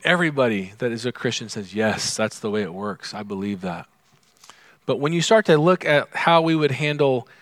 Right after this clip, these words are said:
something like this, this healing, we say, "No, no, I've gotta contribute something." And it shows that our hearts really do struggle with the freeness of the gospel.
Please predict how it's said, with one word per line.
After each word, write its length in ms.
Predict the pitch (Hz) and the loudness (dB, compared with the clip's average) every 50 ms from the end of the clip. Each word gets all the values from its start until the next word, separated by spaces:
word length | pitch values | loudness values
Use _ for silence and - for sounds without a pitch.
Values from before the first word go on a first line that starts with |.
| _ _ _ | _ _ _
something 360 | - - - 170 151 151 147 | -2 0 0 0 0 0 0
like 320 | 143 139 131 123 117 113 113 | 2 0 0 0 -2 -4 0
this, 760 | 147 196 208 156 127 120 117 - - - - - - - - _ _ _ _ | 2 4 4 6 4 2 0 -2 -6 -6 -8 -10 -12 -16 -18 _ _ _ _
this 200 | _ 139 127 - | _ -6 -6 -6
healing, 600 | - - 185 208 202 160 123 110 107 104 101 101 107 _ _ _ _ _ _ _ - - _ - _ _ _ | -6 -6 -2 -2 0 0 -2 -4 -6 -8 -10 -12 -18 _ _ _ _ _ _ _ -20 -20 _ -20 _ _ _
we 100 | 147 135 | -6 -6
say, 180 | - - 139 | -2 -2 -4
"No, 160 | 131 135 127 117 | -2 -2 -6 -6
no, 180 | 104 95 82 | -6 -8 -8
I've 180 | 85 110 135 147 | -6 -8 -6 -2
gotta 180 | 151 139 123 | 0 -2 -2
contribute 600 | 110 - 117 101 - - - 117 101 98 85 - | 0 -2 -6 -6 -6 -8 -10 -8 -8 -8 -10 -10
something." 420 | - - 87 85 _ - - - - _ _ _ _ _ _ _ _ - - _ | -12 -14 -14 -16 _ -20 -20 -20 -20 _ _ _ _ _ _ _ _ -20 -14 _
And 120 | - 127 | -4 -4
it 80 | 127 113 | -2 -2
shows 300 | - - 156 156 165 147 | -2 0 2 2 2 2
that 100 | 147 135 | 2 2
our 160 | 131 120 120 | 4 2 2
hearts 360 | 113 - 147 143 131 - - | 2 2 2 2 2 -2 -8
really 280 | - 139 143 139 139 135 | -8 -8 -4 -2 -2 -2
do 120 | 131 127 | -2 -4
struggle 380 | 123 - - - 131 127 127 123 | -8 -8 -8 -6 -8 -6 -6 -6
with 140 | 117 113 _ | -8 -8 _
the 100 | - 120 | -10 -14
freeness 540 | - - - - 139 131 123 110 104 - - | -14 -14 -12 -8 -8 -8 -6 -8 -10 -10 -12
of 100 | 113 104 | -10 -10
the 80 | 104 | -10
gospel. 560 | 101 113 101 101 104 - - _ - - - | -6 -6 -6 -6 -6 -8 -12 _ -20 -20 -20